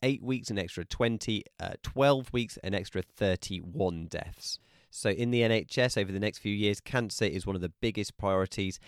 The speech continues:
and one of the best things they can do after trying to improve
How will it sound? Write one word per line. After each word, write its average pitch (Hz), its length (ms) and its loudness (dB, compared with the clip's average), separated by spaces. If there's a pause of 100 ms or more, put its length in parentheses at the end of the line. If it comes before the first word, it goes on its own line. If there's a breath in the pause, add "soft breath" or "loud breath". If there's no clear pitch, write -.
(200 loud breath)
and 95 80 -6
one 113 100 0
of 107 40 0
the 110 80 0
best - 340 -4
things 127 300 -2
they 123 240 4
can 104 300 -2
do 95 420 2
after 127 260 0
trying 113 240 -2
to 101 80 0
improve 101 480 -2